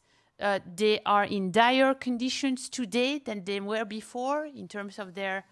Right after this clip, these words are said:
uh, uh, purchasing power. So this is very hot. And, um, so that would be the first thing. The second is that I think it's much more you than us, so unions,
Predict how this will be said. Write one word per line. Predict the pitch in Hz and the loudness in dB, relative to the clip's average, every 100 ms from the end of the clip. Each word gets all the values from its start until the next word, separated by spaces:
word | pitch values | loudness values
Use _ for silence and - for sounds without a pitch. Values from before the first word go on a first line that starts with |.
| _ _ - | _ _ -4
uh, | 185 185 - _ _ _ | 0 0 -2 _ _ _
uh, | 185 | -2
purchasing | 190 214 208 - 233 214 226 214 | 4 4 4 -2 -2 -2 -4 -2
power. | 240 262 269 294 - - | 2 2 2 -2 -6 -12
So | - 220 | -2 -2
this | 196 170 302 - | -2 -2 -2 -2
is | 294 214 - - - 170 | -6 -6 -10 -14 -18 -4
very | 220 269 226 | 0 0 0
hot. | - 220 - - - _ - - - - | -4 -4 -6 -18 -20 _ -20 -20 -20 -6
And, | 214 220 226 202 | -2 0 0 2
um, | 214 208 208 208 - - | 4 4 0 -6 -10 -10
so | - 220 | -6 0
that | 226 262 | 0 0
would | 220 | -4
be | 208 | -8
the | 185 175 | -10 -12
first | - 196 180 - - - | -8 -8 -8 -12 -16 -20
thing. | - 175 175 | -16 -14 -12
The | 170 | -12
second | - 269 285 294 | -4 -2 0 -2
is | 214 180 | -2 -4
that | 185 180 185 190 | 0 0 0 -2
I | 190 | -4
think | - 233 220 | -2 -4 -4
it's | 202 - - | -6 -10 -12
much | 196 214 269 - 233 | -8 -2 -2 -4 -8
more | 208 190 | -6 -6
you | 175 220 262 349 196 | -4 -2 -2 -4 -6
than | 185 185 | -10 -2
us, | 190 220 233 - - _ _ _ _ _ | 2 2 0 -10 -16 _ _ _ _ _
so | - 196 175 | -10 -8 -8
unions, | 180 190 233 240 240 269 - | -4 0 2 2 0 -4 -8